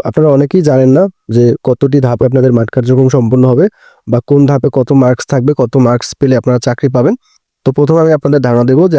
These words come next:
আপনার উচ্চতা অনুযায়ী আপনি কত মার্কস পাবেন। আপনার উচ্চতা যদি পাঁচ ফিট নয় ইঞ্চির উপরে থাকে, সেক্ষেত্রে আপনি পাঁচ মার্কস পাবেন। আপনার উচ্চতা যদি পাঁচ ফিট সাত থেকে পাঁচ ফিট নয় এর মধ্যে থাকে, সেক্ষেত্রে আপনি চার পাবেন। আপনার উচ্চতা যদি পাঁচ ফিট পাঁচ থেকে পাঁচ ফিট সাত এর মধ্যে থাকে, সেক্ষেত্রে আপনি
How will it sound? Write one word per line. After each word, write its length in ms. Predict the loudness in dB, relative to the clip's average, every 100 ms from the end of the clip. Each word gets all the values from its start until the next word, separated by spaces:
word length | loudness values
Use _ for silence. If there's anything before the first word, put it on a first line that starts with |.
| 0
আপনার 160 | 0 0
উচ্চতা 240 | -2 0
অনুযায়ী 240 | 2 2 0
আপনি 120 | 0 -2
কত 120 | -2 0
মার্কস 180 | -2 -2 -2
পাবেন। 160 | 0 -2 _ _ -10
আপনার 300 | -4 0 2 0
উচ্চতা 280 | 0 2 2 2
যদি 140 | 2 -2 -8 _ _ -6
পাঁচ 160 | -4 -2
ফিট 200 | -2 -2 -6 _ 0
নয় 140 | 2 2
ইঞ্চির 240 | 2 2
উপরে 200 | 2 0 0
থাকে, 160 | -2 -2 -2
সেক্ষেত্রে 300 | -2 -2 -2 0
আপনি 140 | 0 -2 _ _ _
পাঁচ 140 | -6 -4 -2
মার্কস 200 | -2 -4 -4
পাবেন। 200 | 0 -2 -4
আপনার 160 | -2 0
উচ্চতা 240 | 0 0 2 2
যদি 160 | 2 -2 _ _ _ _
পাঁচ 140 | -4 -4
ফিট 140 | -4 -6
সাত 140 | -4 -6 -4
থেকে 140 | -4 -2
পাঁচ 120 | -4 -4
ফিট 120 | -2 0
নয় 120 | 2
এর 60 | 2
মধ্যে 160 | 2 0
থাকে, 160 | 0 0 -2
সেক্ষেত্রে 320 | -2 -2 0 -2
আপনি 160 | 0 0 -2 _ _ _ -6
চার 180 | -2 -2
পাবেন। 220 | -2 -2 -2 -4
আপনার 160 | -2 0
উচ্চতা 220 | 0 2 2
যদি 120 | 0 -2
পাঁচ 100 | -6 -4
ফিট 120 | -4 -4
পাঁচ 120 | -6 -2
থেকে 160 | -2 -2
পাঁচ 120 | -4 -6
ফিট 120 | -6 -6
সাত 120 | -4
এর 80 | 0 0
মধ্যে 160 | 0 -2
থাকে, 140 | -2 -6 _ _ -6
সেক্ষেত্রে 360 | -2 -2 0 -2
আপনি 140 | 0